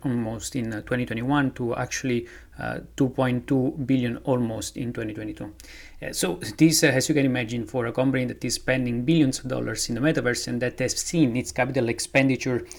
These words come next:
skyrocket in the last two years since, uh, it actually pivoted to the metaverse, that's, uh, very bad news. And, um, indeed, uh, if we look at the capital expenditure of, uh, Meta,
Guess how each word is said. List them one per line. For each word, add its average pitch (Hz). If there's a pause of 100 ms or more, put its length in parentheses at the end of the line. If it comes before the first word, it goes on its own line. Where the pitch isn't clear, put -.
(120)
skyrocket 135
in 120
the 117
last 117
two 143
years 120
since, 117
uh, 123
it 120
actually 123
pivoted 135
to 127
the 117
metaverse, 139 (500)
that's, 156
uh, 127
very 135
bad 135
news. 110
And, 131
um, 131 (640)
indeed, 139 (140)
uh, 135
if 123
we 151
look 143
at 127
the 117
capital 139
expenditure 127
of, 120
uh, 113
Meta, 131